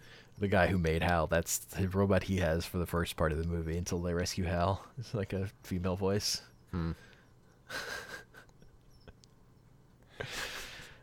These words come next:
Speaker 1: All right.
Speaker 2: That's,
Speaker 1: Moving on.
Speaker 2: yeah, that's a, that's a thing. Yeah, um, yeah, then we slide into The Martian.
Speaker 1: The Martian is my favorite one of these sets of movies we're gonna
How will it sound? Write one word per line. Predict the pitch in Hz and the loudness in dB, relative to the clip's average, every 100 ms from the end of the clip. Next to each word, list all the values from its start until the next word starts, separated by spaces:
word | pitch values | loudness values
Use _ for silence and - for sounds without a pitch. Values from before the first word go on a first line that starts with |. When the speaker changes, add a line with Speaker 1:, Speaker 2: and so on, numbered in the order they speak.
| - | -4
Speaker 1:
All | - | -2
right. | - - - - - - - | -2 -8 -14 -18 -20 -20 -2
Speaker 2:
That's, | 135 165 151 | 8 10 12
Speaker 1:
Moving | 147 | 10
on. | 90 73 | 10 6
Speaker 2:
yeah, | 87 85 | 6 8
that's | 82 82 82 - | 6 4 2 0
a, | 87 80 80 | 2 4 2
that's | - 110 | 0 -2
a | 87 | -2
thing. | - 82 82 98 - | 0 0 0 -4 -6
Yeah, | - 135 113 85 | 6 10 12 10
um, | 101 101 95 92 - - - - - - - - | 8 6 6 2 -2 -12 -20 -20 -20 -16 -14 2
yeah, | 127 | 4
then | 95 | 6
we | 95 90 87 | 4 2 2
slide | - - 107 104 104 | 4 6 10 10 10
into | 95 104 - 104 95 87 | 8 4 2 2 2 0
The | - 92 | 0 0
Martian. | 82 90 101 - 76 73 - - - - - - - - - - - | 4 4 4 2 0 -2 -8 -20 -20 -20 -20 -20 -20 -20 -20 -20 -16
Speaker 1:
The | - | -2
Martian | 98 113 185 190 - 107 | 2 12 12 12 12 8
is | 95 104 | 8 4
my | 101 95 | 4 8
favorite | - 123 113 | 12 12 12
one | 95 95 | 6 6
of | 87 87 | 6 2
these | 92 85 - | 2 2 4
sets | - 76 - | 2 0 -2
of | |
movies | 65 53 62 - | -4 -4 -4 -6
we're | |
gonna | 62 - | -6 -8